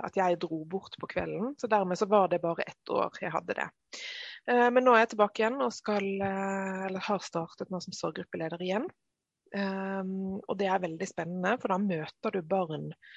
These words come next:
Dette er jo da barn som har mistet,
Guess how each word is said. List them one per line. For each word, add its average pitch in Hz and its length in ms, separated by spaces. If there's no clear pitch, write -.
Dette - 160
er 208 80
jo 190 80
da 202 100
barn 180 300
som - 180
har 170 420
mistet, - 580